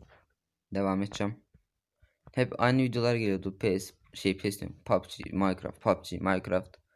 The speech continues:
Ben de sıkılmıştım artık bir değişik oyun. Aklıma ondan sonra pes geldi. Dün yükledim. Ee, zaten oyuna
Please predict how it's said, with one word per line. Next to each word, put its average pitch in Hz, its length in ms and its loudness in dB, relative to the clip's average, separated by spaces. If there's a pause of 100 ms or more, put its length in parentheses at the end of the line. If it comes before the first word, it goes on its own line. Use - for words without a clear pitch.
(640)
Ben 113 140 2
de 113 60 0
sıkılmıştım 98 420 -4
artık - 440 -8
bir 98 220 -4
değişik 95 300 2
oyun. 107 320 -2 (960)
Aklıma 107 380 0 (300)
ondan 110 240 2
sonra 110 260 0
pes 113 220 -4
geldi. 90 380 -2 (1040)
Dün 131 100 6
yükledim. 147 640 2 (1900)
Ee, 104 300 2 (480)
zaten 123 340 6
oyuna 127 360 6